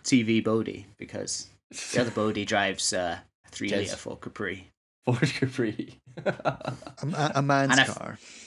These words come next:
Speaker 1: And a few Granadas as well. <sighs> Proper cars, like.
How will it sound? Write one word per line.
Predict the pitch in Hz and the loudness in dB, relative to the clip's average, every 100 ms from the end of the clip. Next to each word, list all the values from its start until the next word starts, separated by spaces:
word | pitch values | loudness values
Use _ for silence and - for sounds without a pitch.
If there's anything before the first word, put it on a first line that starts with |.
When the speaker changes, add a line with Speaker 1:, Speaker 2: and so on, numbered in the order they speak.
| - | -2
Speaker 1:
And | 127 | 4
a | 131 | 4
few | - 160 160 | 4 4 6
Granadas | 123 123 123 113 104 | 6 6 6 4 0
as | 110 104 | 0 2
well. | 110 107 107 - - - - - - | 4 4 2 -2 -12 -10 -12 -12 -14
<sighs> | - - _ _ - | -16 -18 _ _ -4
Proper | 143 123 120 | 0 0 0
cars, | - 117 110 113 - | 0 0 0 0 -2
like. | - - | -6 -16